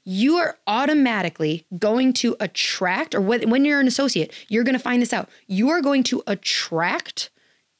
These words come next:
your like people, and you are going to detract people that are lying to you and that you just can't stand. Like, that will just happen. Uh, this is why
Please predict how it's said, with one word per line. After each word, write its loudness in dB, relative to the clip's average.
your 2
like 0
people, -6
and -2
you 2
are 2
going 0
to -4
detract -2
people 2
that -4
are 0
lying 0
to -4
you 2
and 0
that -2
you 0
just -2
can't -4
stand. -6
Like, -6
that -2
will 0
just -4
happen. -6
Uh, -2
this 0
is 0
why 0